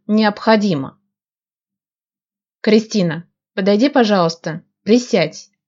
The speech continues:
нежно произносит он, и я, как послушная девочка, иду к нему. Присаживаюсь на кончик дивана и смотрю в пол. Мое прерывистое дыхание выдает волнение. Он внимательно смотрит на меня,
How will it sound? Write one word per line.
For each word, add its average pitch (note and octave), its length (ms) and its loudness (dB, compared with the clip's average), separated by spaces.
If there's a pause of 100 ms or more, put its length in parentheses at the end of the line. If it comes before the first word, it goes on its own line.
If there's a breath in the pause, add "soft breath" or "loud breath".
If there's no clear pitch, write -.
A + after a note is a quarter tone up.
(280)
нежно A#3+ 360 2
произносит C4+ 640 2
он, A3+ 160 0
и G#3+ 160 -6
я, G3+ 220 2
как G3+ 180 -4
послушная G#3+ 540 0
девочка, G#3+ 560 0
иду F3 180 -2
к - 80 -14
нему. F3+ 420 -4 (1000)
Присаживаюсь B3 640 0
на A3 100 0
кончик B3 400 0
дивана A#3+ 380 4
и G3+ 80 -2
смотрю A3 420 2
в - 140 -6
пол. E3 340 -2 (340)
Мое B3 300 4
прерывистое C4 600 4
дыхание C4+ 500 2
выдает G#3 480 2
волнение. F#3 720 0 (960)
Он C4+ 180 2
внимательно C#4+ 560 2
смотрит C4 480 0
на A#3+ 80 2
меня, G#3+ 420 -2